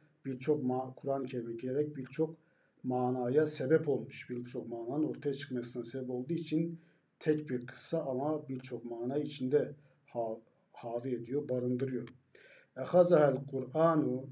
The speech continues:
işte bu kıssa-i Musa'yı, e, Kur'an-ı Kerim almıştır. Biyedil beyda, beyd-, yedi beydasıyla yani beyaz eliyle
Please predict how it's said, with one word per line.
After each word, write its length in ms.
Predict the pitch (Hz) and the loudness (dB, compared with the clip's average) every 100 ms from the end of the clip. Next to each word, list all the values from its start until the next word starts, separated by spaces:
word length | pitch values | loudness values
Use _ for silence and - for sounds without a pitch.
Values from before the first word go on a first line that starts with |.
| - | -12
işte 320 | - - 123 | -8 -4 -4
bu 140 | 127 - | -4 -10
kıssa-i 380 | - 165 151 | -6 4 4
Musa'yı, 880 | 139 127 120 123 117 123 156 165 170 - _ _ _ _ _ 135 | 4 2 -2 -4 -2 0 2 0 -4 -12 _ _ _ _ _ -8
e, 60 | 120 117 117 117 113 110 - | -6 -4 -6 -8 -10 -14 -12
Kur'an-ı 420 | - 147 147 131 | -2 2 2 0
Kerim 360 | - 127 123 123 | -4 -2 -2 0
almıştır. 500 | 127 156 151 - - - _ _ _ | 0 0 0 -6 -16 -20 _ _ _
Biyedil 600 | 123 131 131 131 127 117 | -4 -2 -2 -2 -2 -2
beyda, 580 | 123 120 117 139 151 156 - - _ _ _ _ _ _ - 104 139 | -4 -4 0 4 4 4 -4 -18 _ _ _ _ _ _ -20 -10 -4
beyd-, 400 | 131 135 120 120 | -2 -4 -6 -2
yedi 240 | 139 131 | 0 0
beydasıyla 760 | 135 127 127 123 - 151 123 123 | -2 -2 -2 -4 -4 -4 -2 -2
yani 260 | 123 117 | -4 -4
beyaz 300 | 123 123 117 | -4 -2 -2
eliyle 560 | 120 127 127 113 147 | -4 -4 -2 0 0